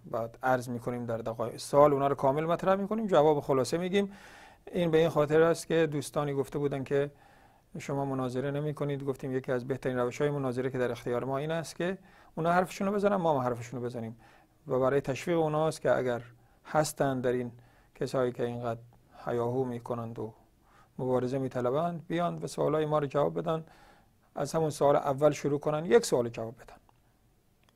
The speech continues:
هزار و یک سوال است، حالا ششصد و بیست تا ششصد و سی تا شده و یک سوال جواب بدن. و من می‌گم هر سوال اونا باشه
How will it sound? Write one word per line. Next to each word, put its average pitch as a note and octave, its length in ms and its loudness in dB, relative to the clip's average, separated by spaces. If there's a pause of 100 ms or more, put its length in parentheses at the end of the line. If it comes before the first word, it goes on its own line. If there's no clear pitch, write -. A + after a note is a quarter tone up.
(280)
هزار C#3 240 2
و - 20 2
یک C3 160 0
سوال C#3 280 2
است، D#3 160 -2
حالا B2+ 140 -4
ششصد B2+ 340 -6
و B2+ 40 -4
بیست B2+ 200 -8
تا C3 100 -6
ششصد B2+ 360 -8
و C3 40 -10
سی C#3+ 180 -8
تا C3+ 120 -10
شده C#3 280 -6 (1040)
و D3+ 300 4 (840)
یک B3+ 140 0
سوال G3+ 260 4
جواب G3 260 -2
بدن. C3+ 200 -14 (880)
و E3+ 120 6
من G3 180 8
می‌گم F3+ 260 4
هر F#3 120 6
سوال D#3+ 280 4
اونا C#3+ 180 0
باشه D#3+ 380 -2